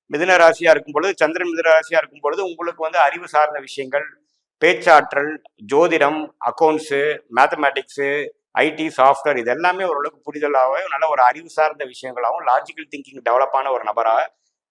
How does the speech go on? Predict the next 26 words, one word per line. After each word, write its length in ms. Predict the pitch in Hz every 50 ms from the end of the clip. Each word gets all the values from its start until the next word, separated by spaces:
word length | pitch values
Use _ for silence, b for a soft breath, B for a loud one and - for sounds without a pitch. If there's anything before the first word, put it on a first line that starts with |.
| _ _ -
ஏன்னா 160 | 156 160 180
உங்க 160 | 190 180 165
ராசிங்கிறது 580 | 147 139 143 160 185 175 - 190 190 185 185 185
சந்திரன்கிறது 540 | - 147 143 156 170 175 175 185 170 180 175 180
உங்க 120 | 156 147
மனசை 340 | 131 131 135 160 - 180 180
குறிக்கிறது. 560 | - 160 143 131 120 123 117 117 107 110 92 - - -
அதுவுமே 320 | 131 139 170 175 185 190
லக்னத்துக்கு 500 | 170 139 143 143 170 170 - 170 - 160
ஓரளவுக்கு 420 | 147 139 143 160 165 156 156 160 151 131 127 127
ஈக்குவலான 500 | 135 139 - - 156 151 151 156 165 160
ஒரு 120 | 147 135 135
இம்பார்ட்டன்ட் 400 | 131 - 160 160 151 143 139 -
கொடுக்கக்கூடிய 560 | 139 - - 131 - 131 131 127 123 120 117
ஒரு 180 | 117 113 113 107 104 - _ _ _ _ _ _ -
கிரகமா 360 | 117 127 131 143 160 165 160 156
இருக்கிறதுனால 560 | 143 127 120 - 127 120 123 120 123 160 180 160
நீங்க 220 | 139 143 147 135
மிதுன 280 | 123 139 156 208 208 214
ராசியாவே 480 | 208 202 190 190 - 190 185 180 190 196 -
பிறக்கும் 300 | - 147 143 - 156 143
பொழுது 220 | 131 131 - 190
நல்ல 280 | 175 143 127 - - 196
அமைப்புகள் 420 | 175 151 143 139 - 123 127 127
தான். 280 | 123 135 139 120 101 _ 110
புதனின் 380 | 120 135 151 151 143 143 135